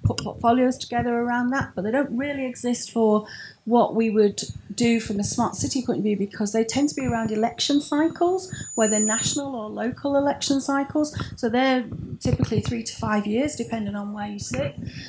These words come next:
So, so looking at new financial instruments about how we, we navigate that twenty-five-year sovereign wealth investment, which is what the sustainable funding you're talking about is,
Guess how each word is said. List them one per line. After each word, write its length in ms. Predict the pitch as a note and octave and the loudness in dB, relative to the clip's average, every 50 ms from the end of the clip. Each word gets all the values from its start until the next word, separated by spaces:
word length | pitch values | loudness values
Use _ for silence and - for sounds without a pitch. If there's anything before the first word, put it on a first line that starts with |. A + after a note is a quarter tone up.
| - - - | -16 -18 -14
So, 480 | - - - C#4 B3 B3+ B3+ B3 - | -6 0 4 6 6 6 6 4 0
so 160 | - - C4+ B3 | 0 2 4 4
looking 380 | B3 B3+ D4+ D4+ - - C#4+ | 6 6 4 4 2 2 2
at 140 | C4 - - | 2 4 4
new 240 | B3 B3+ B3+ B3 A#3+ | 6 6 6 6 4
financial 520 | - - A3 A3+ A3+ A3+ A3+ - - G#3 | 2 0 -2 -2 -2 -2 -4 -2 -2 0
instruments 600 | G#3 B3 C#4+ - - D#4 D4+ D#4+ D#4+ D4+ A#3+ - B3 | 0 0 0 -2 -4 -4 -4 -4 -4 -4 -6 -8 -8
about 320 | A3+ A3 A3 A3 A3 A3+ | -6 -4 -2 -2 -2 -2
how 280 | - B3+ B3 A#3+ A#3+ A#3+ | -2 -2 0 0 0 -2
we, 440 | A3+ A3+ A3+ A3+ A3 A3 G#3+ G3+ - - - - - _ | 0 0 0 2 2 2 0 -2 -4 -8 -10 -10 -12 _
we 260 | - A3 A3 A3 A3 G#3+ | 0 4 4 6 6 6
navigate 640 | G#3 A3 A#3 B3 B3+ C4 B3+ A#3 A3 G#3+ G#3 - - | 6 6 6 6 4 2 2 2 2 2 0 0 0
that 340 | G#3 G3 F#3+ G3 - - - | 0 2 2 0 0 -4 -4
twenty-five-year 720 | - - A#3 B3 - A#3 - A3+ G#3+ G#3+ G#3+ G#3 G3 G3+ | 0 2 2 2 2 0 -2 -2 0 0 0 0 -2 -2
sovereign 380 | G3+ - A#3 G#3+ A3 G#3 G3 G3+ | -2 -2 -4 -2 -2 0 0 2
wealth 220 | G#3 A3+ B3+ B3+ | 2 2 2 2
investment, 480 | C4 B3 B3 C4+ B3+ - - D4+ C#4+ - | 0 0 0 0 -2 -2 -2 -4 -4 -2
which 180 | F#3+ G3+ - | -4 -2 -2
is 160 | A3 G#3 - | -2 -2 0
what 220 | G#3 G#3 - - - | 0 -2 -2 -2 -2
the 80 | G#3 | -4
sustainable 520 | G3+ - A3 G#3 - A3+ G#3+ G#3+ G#3 G3+ G3+ | -4 -2 -2 0 2 2 2 4 2 0 0
funding 400 | - - G#3+ G#3 G3+ G#3+ G#3 G3+ | 0 0 2 2 2 4 4 6
you're 200 | G3+ A#3 C#4 D4 | 6 6 6 6
talking 300 | - C#4 B3+ - G#3 F#3+ | 4 0 -4 -4 -4 -4
about 220 | F#3+ F#3 - - F3+ | -4 -4 -4 -4 -6
is, 200 | E3+ - - | -6 -6 -8